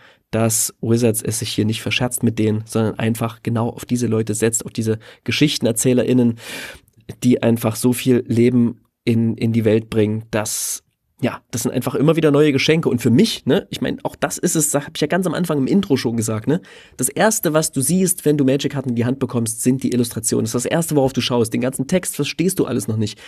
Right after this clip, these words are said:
Die Illus sind das, was diesen Spark ignitet des Magic-Spielers, der Magic-Spielerin. Und das ist das, was mir immer wieder, wenn ich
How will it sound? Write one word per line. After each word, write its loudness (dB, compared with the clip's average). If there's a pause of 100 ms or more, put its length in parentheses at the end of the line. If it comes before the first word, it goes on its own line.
(280)
Die 0
Illus 4
sind 0
das, -2 (320)
was 0
diesen 0
Spark 0
ignitet 0 (540)
des 0
Magic-Spielers, 0
der 2
Magic-Spielerin. 0 (400)
Und 2
das 2
ist -6
das, 0
was -2
mir 4 (180)
immer 2
wieder, 2
wenn 0
ich -8